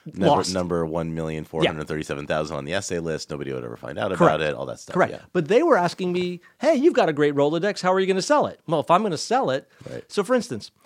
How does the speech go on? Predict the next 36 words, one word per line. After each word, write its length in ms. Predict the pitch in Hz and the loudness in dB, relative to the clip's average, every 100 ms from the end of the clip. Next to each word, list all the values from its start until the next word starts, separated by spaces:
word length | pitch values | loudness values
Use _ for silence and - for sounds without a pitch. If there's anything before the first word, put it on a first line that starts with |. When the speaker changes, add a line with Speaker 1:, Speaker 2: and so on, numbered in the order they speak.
| _ | _
Speaker 2:
if 160 | 208 214 | 0 2
I 120 | 214 | 2
went 260 | 190 175 | 4 2
with 280 | 170 151 143 | 4 2 2
the 100 | 135 | -4
standard 440 | - 151 135 127 107 | -2 0 2 0 0
publishing 420 | 127 120 - 107 | -2 -2 -4 -8
deal, 260 | 98 92 117 _ _ - | -10 -12 -14 _ _ -2
I 100 | 202 | 2
wasn't, 320 | 214 180 - | 4 2 -2
I'm 160 | 175 214 | -2 0
not 180 | 202 175 | 2 2
Amy 220 | 165 151 | 0 -2
Schumer. 480 | - 139 120 110 98 - _ - | -4 -4 -2 -4 -6 -12 _ -4
I'm 180 | 151 165 | 0 2
not 160 | 151 | 2
Lena 260 | 151 147 135 | 2 2 2
Dunham. 360 | 123 123 120 110 | 2 2 2 2
They 80 | |
weren't 200 | 156 170 | 4 4
gonna 140 | 160 151 | 2 -2
give 140 | 143 | -2
me 100 | 139 | -2
a 40 | 127 | -2
three 240 | - 143 | -2 -2
million 240 | 139 127 123 | 0 -2 0
dollar 240 | 120 117 | 0 0
advance. 440 | 107 120 95 - - | -2 -4 -6 -12 -2
Speaker 1:
Yeah. 200 | 85 67 | 0 0
Speaker 2:
So 120 | - 214 | -2 -2
they 40 | |
give 100 | 240 | 0
me 80 | 208 | 0
some 200 | 190 185 | 0 0
Vashtunkina 720 | 165 - 156 151 143 131 135 | 0 0 0 2 4 2 2
advance, 640 | 143 117 120 107 139 - | -2 0 0 -2 -8 -10